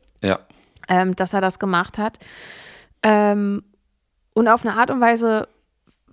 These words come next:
Speaker 2: will ich ihm auch glauben, dass er das wirklich glaubt, weil sonst würde ich's krass finden, wenn er das so erzählt. Also ich weiß
Speaker 1: Mhm.
Speaker 2: nicht, was da jetzt irgendwie nicht stimmt. So. Trotzdem ist es halt,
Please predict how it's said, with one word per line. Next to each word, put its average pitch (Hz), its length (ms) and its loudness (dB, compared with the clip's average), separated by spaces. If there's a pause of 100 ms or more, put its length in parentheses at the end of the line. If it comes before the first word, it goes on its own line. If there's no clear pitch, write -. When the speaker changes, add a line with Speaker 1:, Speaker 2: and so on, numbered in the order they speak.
Speaker 2:
will 220 260 0
ich - 180 -4
ihm 240 160 -4
auch - 180 0
glauben, 226 420 0
dass 214 200 -2
er 220 100 2
das 202 220 -4
wirklich 208 360 -6
glaubt, 185 340 0
weil 196 100 0
sonst 202 240 -4
würde 196 120 -2
ich's 185 120 -6
krass - 260 -6
finden, 196 440 -6
wenn 196 160 -2
er 190 140 0
das 185 220 -4
so 180 380 -2 (140)
erzählt. 202 580 -2
Also 185 160 -4
ich 185 120 -12
weiß 190 160 2
Speaker 1:
Mhm. 190 80 2
Speaker 2:
nicht, 202 160 0
was 220 140 -4
da 226 100 -2
jetzt 208 360 -4
irgendwie 214 340 -2
nicht 220 240 -4
stimmt. 233 340 -4
So. 240 280 -2 (140)
Trotzdem 240 380 -2
ist 220 140 -4
es 220 140 -6
halt, 202 240 -2